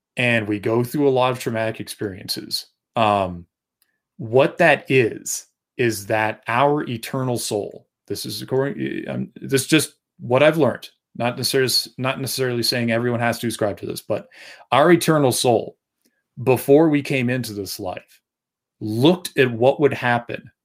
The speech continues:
and went, "I'm ready for that. I can go through that because I'm strong enough to do so. And then I can learn from it and turn around and help others."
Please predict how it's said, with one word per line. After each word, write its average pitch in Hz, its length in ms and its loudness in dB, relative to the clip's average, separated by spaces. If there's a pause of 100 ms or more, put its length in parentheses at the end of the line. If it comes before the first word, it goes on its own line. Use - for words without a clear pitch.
(160)
and 123 200 2
went, 117 320 0 (1200)
"I'm 117 140 2
ready 107 240 0
for 98 140 -8
that. - 300 -8 (400)
I 123 140 2
can 123 160 -2
go 113 180 2
through 110 280 -6
that 95 300 -8 (280)
because 110 280 0
I'm 104 120 -2
strong 117 360 2
enough 110 200 -2
to 104 80 -8
do 110 200 -4
so. 170 360 0 (180)
And 107 180 -4
then 120 200 4
I 117 160 0
can 98 200 -6
learn 107 220 -2
from 160 220 0
it 202 160 0
and 117 100 -4
turn 120 220 -4
around 104 240 -2
and 92 100 -8
help 104 240 -2
others." - 460 -2